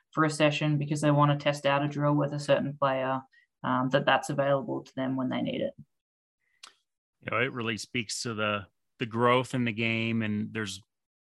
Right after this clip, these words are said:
Speaker 2: there's a lot more positions now than, than ten, twenty years ago when, I mean, some teams only had athletic trainers at that point, and it's expanded so much,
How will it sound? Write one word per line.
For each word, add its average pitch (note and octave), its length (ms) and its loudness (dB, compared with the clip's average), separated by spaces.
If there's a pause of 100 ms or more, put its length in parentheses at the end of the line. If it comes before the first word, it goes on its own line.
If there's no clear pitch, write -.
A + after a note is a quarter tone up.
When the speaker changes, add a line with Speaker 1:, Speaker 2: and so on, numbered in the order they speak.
(120)
Speaker 2:
there's A#2 160 -2
a B2+ 40 0
lot A#2+ 260 4
more B2 260 0 (240)
positions A2+ 640 -2
now G2+ 280 0
than, G#2 320 -2 (800)
than G2+ 300 -2
ten, A2 340 0
twenty A2+ 280 -2
years G#2+ 300 -2
ago G#2+ 420 0
when, G#2+ 500 -4 (500)
I B2+ 40 -10
mean, G#2+ 380 -4 (140)
some B2 220 0
teams A#2+ 260 -2
only B2+ 220 2
had G#2 200 2
athletic G2 380 -2
trainers G#2 400 -4
at G2 120 -8
that G2 240 -4
point, G#2+ 220 -4
and G#2+ 80 -6
it's - 160 -10
expanded A2 500 -2
so A#2+ 180 -2
much, A2+ 540 -2